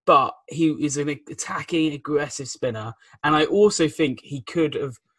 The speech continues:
been picked for some tours that would have suited him much better. For example,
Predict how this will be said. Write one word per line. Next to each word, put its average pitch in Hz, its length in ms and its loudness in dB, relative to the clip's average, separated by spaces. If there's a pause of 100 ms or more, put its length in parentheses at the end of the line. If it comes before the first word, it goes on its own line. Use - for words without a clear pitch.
(140)
been 151 200 2
picked 160 300 2
for - 100 -8
some 139 300 2
tours 139 240 0
that - 80 -6
would 131 100 -4
have 131 100 -6
suited - 360 -2
him 131 180 0
much - 240 0
better. 143 340 -2 (300)
For 175 160 4
example, 160 680 4